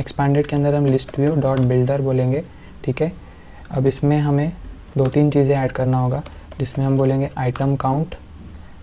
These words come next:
वो होगा कितना, documents dot length, जो यहाँ पे documents हमें मिले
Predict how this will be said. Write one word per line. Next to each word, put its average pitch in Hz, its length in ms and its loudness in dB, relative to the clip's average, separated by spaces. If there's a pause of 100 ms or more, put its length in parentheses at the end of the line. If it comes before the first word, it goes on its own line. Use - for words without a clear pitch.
(120)
वो 135 200 2
होगा 135 380 0
कितना, 147 420 -2 (140)
documents 139 580 0
dot 139 240 0
length, 120 320 -2 (1160)
जो 139 140 0
यहाँ 135 140 0
पे 143 100 0
documents 143 540 2
हमें 143 140 2
मिले 139 300 2